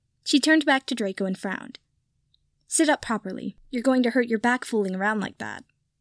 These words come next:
Draco silkily pushed himself back up into the chair to the sound of Pansy's laughter. Mother swished her wand and vanished all the wrapping paper. "That's everything?"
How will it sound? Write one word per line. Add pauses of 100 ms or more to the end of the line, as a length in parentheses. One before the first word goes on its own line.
(1400)
Draco
silkily
pushed
himself
back
up
into
the
chair
to
the
sound
of
Pansy's
laughter. (1160)
Mother
swished
her
wand
and
vanished
all
the
wrapping
paper. (1300)
"That's
everything?"